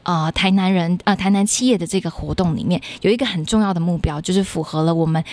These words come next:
S D G十七伙伴关系。那这个伙-，伙伴关系这个指标里面呢，想要请教，就分别请教两位执行长，这一个指标为什么重要？它重要的原因是什么？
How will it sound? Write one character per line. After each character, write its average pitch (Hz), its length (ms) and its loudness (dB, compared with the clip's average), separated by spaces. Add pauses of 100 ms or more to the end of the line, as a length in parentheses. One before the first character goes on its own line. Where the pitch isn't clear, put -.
(160)
S 196 240 0
D 226 160 2
G 226 180 2
十 175 200 0
七 226 420 0
伙 175 160 0
伴 175 200 0
关 156 220 -4
系。 - 300 -2 (260)
那 339 100 2
这 339 160 2
个 240 100 2
伙-， - 200 0 (100)
伙 190 180 2
伴 226 180 2
关 196 180 2
系 196 140 0
这 196 120 0
个 180 80 4
指 - 180 -4
标 160 200 -2
里 151 120 -2
面 160 200 0
呢， 160 120 -2 (260)
想 202 180 0
要 226 60 2
请 190 280 0
教， 170 240 0
就 190 140 0
分 202 180 2
别 185 160 0
请 156 200 -2
教 170 220 2
两 156 120 -4
位 175 120 2
执 165 200 -2
行 156 240 0
长， 160 160 -2 (280)
这 302 180 2
一 285 60 0
个 220 120 0
指 - 160 -6
标 175 240 -2
为 302 100 2
什 - 140 0
么 143 120 -6
重 151 200 -2
要？ 156 200 -4
它 190 140 -2
重 190 200 0
要 180 100 2
的 160 80 -2
原 143 120 -2
因 165 60 4
是 175 140 0
什 - 180 0
么？ - 140 -6